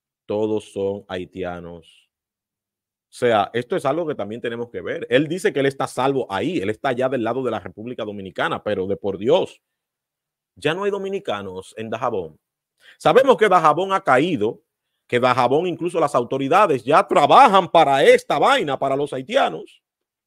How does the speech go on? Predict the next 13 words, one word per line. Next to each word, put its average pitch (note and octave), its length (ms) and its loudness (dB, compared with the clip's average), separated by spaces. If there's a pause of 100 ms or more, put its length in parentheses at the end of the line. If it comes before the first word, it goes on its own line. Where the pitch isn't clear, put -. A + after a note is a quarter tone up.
(880)
pero E3+ 440 -6 (1400)
al A#2+ 200 -4
parecer A#2 640 -8
ya A#2 180 -2
no E3 100 -4
hay E3+ 40 -6
vuelta F3 260 -6
atrás. F3 360 -10
Tenemos D#3 340 -10
que - 80 -12
olvidarnos F3+ 500 -4
de C3 80 -8
Dajabón. C#3 520 -8